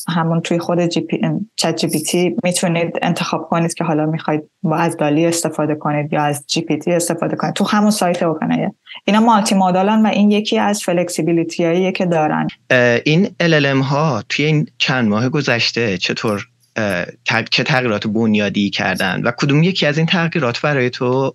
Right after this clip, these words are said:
Speaker 2: به طور، برای خودت شخصاً خیلی، اه، جالب بوده؟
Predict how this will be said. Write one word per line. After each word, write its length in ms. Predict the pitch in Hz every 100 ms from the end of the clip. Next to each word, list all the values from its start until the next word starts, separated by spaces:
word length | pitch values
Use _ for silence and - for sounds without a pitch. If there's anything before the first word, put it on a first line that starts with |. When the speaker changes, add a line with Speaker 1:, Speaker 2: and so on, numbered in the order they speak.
| _
Speaker 2:
به 80 | 131
طور، 280 | 120 117 110 - -
برای 200 | 117 120
خودت 280 | - 113 110
شخصاً 460 | - 113 - 104
خیلی، 400 | 107 110 107 117 - - - - - - _
اه، 340 | 120 101 92 95
جالب 460 | - 131 110 107 -
بوده؟ 400 | 127 107 104